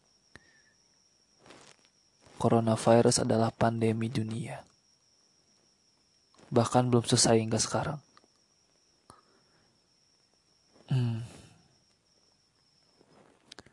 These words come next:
Cukup membuat sedih sih.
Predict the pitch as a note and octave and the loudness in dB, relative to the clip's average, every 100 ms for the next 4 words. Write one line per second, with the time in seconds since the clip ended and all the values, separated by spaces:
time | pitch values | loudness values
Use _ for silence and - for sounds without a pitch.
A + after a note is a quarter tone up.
0 | _ _ _ _ _ _ _ _ _ _ | _ _ _ _ _ _ _ _ _ _
1 | _ _ _ - - - D3 - _ _ | _ _ _ -2 -2 2 0 0 _ _
2 | _ _ _ _ _ _ _ - C#3+ C3 | _ _ _ _ _ _ _ -6 -4 2
3 | B2+ B2+ B2 B2 B2 B2 A#2+ A#2+ A#2+ - | 6 8 8 6 6 6 6 6 4 0
4 | _ _ _ _ _ _ _ _ _ _ | _ _ _ _ _ _ _ _ _ _
5 | _ _ _ _ _ _ _ _ _ _ | _ _ _ _ _ _ _ _ _ _
6 | _ _ _ _ _ - - C#3 B2 B2 | _ _ _ _ _ -18 -4 -2 0 0
7 | - - | 0 -4